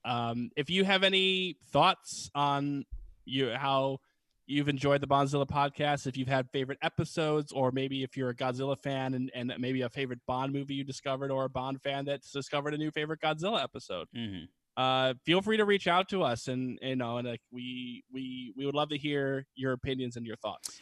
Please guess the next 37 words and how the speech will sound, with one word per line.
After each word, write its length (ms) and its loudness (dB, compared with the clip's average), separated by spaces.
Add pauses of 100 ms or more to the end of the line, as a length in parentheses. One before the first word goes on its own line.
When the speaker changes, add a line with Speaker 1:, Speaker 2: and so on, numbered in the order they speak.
(140)
Speaker 2:
I, 140 4
I 140 2
actually 300 0
think 160 0
that's 180 -4
a 40 -8
good 140 -4
idea. 480 0
Like, 200 -2
if 120 -6
anybody 440 0
really, 540 -2
really 260 -2
wants 300 -4
to 100 -8
reach 320 -8
out, 360 0
uh, 340 -2
and 260 -4
I 100 -2
think 220 -2
Twitter 340 2
has 180 0
been 200 -4
our 100 -2
biggest 500 -6
kind 200 -4
of, 80 -8
like, 220 -6
outreach 500 -6
thing. 320 -6 (480)
So 400 0
Speaker 1:
Yes. 200 -2
Speaker 2:
if, 100 -8
uh, 320 -2
you 140 -4
know, 240 -2